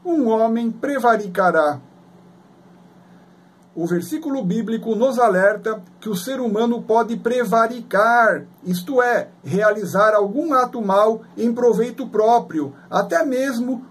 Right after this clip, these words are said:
por um bocado de pão. Esta fraqueza interior extrema, esta falta de caráter honesto,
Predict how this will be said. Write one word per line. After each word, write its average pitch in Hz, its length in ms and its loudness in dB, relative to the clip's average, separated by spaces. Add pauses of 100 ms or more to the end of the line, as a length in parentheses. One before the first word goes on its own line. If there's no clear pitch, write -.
(120)
por 214 160 4
um 403 140 -4
bocado 247 520 2
de 214 140 -2
pão. 196 480 0 (580)
Esta 190 340 -2
fraqueza 233 680 -2
interior 247 800 -2 (180)
extrema, 247 880 -6 (220)
esta 180 340 0
falta 277 500 0
de 247 180 -6
caráter 226 600 0
honesto, 233 800 -2